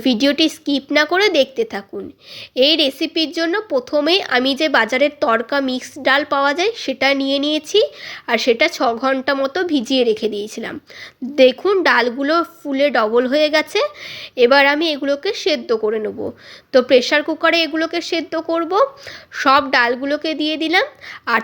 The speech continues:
তার মধ্যে দিয়ে দিচ্ছি আমি পরিমাপ মতো জল। জলটা একটু বেশি পরিমাণেই দিতে হবে। আর এর মধ্যে হলুদ দিয়ে চার থেকে পাঁচটা সিটি আমি দিয়ে দেবো। আর দেখুন, তড়কার জন্য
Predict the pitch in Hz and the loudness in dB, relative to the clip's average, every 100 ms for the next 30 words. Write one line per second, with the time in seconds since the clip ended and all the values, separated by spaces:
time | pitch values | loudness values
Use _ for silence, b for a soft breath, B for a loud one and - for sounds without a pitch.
0 | 247 240 240 254 262 320 285 285 294 311 | 2 0 2 -2 -2 -4 -4 -4 -4 -4
1 | 311 - 349 370 440 294 285 277 294 285 | -6 -6 -2 -2 -2 -2 -2 0 0 0
2 | 302 302 359 277 247 214 220 B B B | -2 0 0 2 2 2 -4 B B B
3 | 233 208 247 247 254 294 370 539 - 254 | -8 0 4 4 2 2 2 0 -6 -8
4 | - 339 277 - 294 294 285 277 302 359 | -4 -2 -2 -2 -4 -4 -2 0 2 2
5 | 359 269 226 226 190 202 - - - - | 0 0 -2 -4 -6 -8 -10 -16 -6 4
6 | 247 269 277 285 269 359 294 254 269 254 | 6 6 4 0 2 0 0 0 -2 -2
7 | 302 359 554 - 311 330 - 294 349 277 | 0 2 0 0 0 0 -2 -2 -2 0
8 | 240 - 359 - 277 - 285 302 381 330 | 0 0 -2 -2 -4 0 2 2 2 4
9 | 285 220 202 208 - _ B B B B | 4 2 -6 -10 -12 _ B B B B
10 | - 240 254 254 262 262 - 440 571 440 | 0 4 4 2 0 0 -2 -2 -2 -8
11 | - - 247 226 285 269 294 | -14 -6 -4 -2 -2 0 2